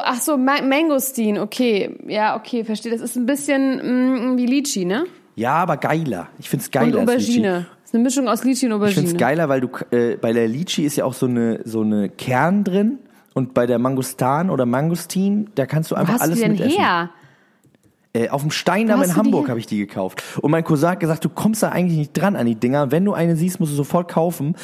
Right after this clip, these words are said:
Speaker 2: Ich habe für zwei Stück zwei Euro fünfzig bezahlt. Die waren so groß wie
Speaker 1: Mangostan
Speaker 2: ein
Speaker 1: online bestellen.
Speaker 2: Okay, es waren drei Stück, aber die waren wirklich wahnsinnig klein.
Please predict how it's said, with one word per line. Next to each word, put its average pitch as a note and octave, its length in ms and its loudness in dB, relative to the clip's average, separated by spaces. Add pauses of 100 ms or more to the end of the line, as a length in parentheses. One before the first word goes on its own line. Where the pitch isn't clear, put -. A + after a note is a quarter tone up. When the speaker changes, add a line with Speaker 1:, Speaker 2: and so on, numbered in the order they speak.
(180)
Speaker 2:
Ich - 100 -4
habe D3+ 100 0
für D3+ 120 0
zwei D#3 340 0
Stück - 340 -2
zwei D#3+ 200 0
Euro E3 140 2
fünfzig F3+ 440 -2
bezahlt. A#2+ 340 0
Die B2 100 -4
waren C3+ 220 2
so - 140 -6
groß G#3 160 2
wie B3+ 40 6
Speaker 1:
Mangostan A#3 640 4
Speaker 2:
ein A3+ 180 -2
Speaker 1:
online G#3+ 480 4
bestellen. E3+ 680 0 (1700)
Speaker 2:
Okay, G#2+ 200 0
es G2+ 120 -2
waren G#2+ 160 2
drei G2+ 280 0
Stück, - 440 -6
aber F#2+ 200 -2
die G2 120 -2
waren G#2 180 0
wirklich - 280 -6
wahnsinnig C3 440 -2
klein. G2+ 440 -4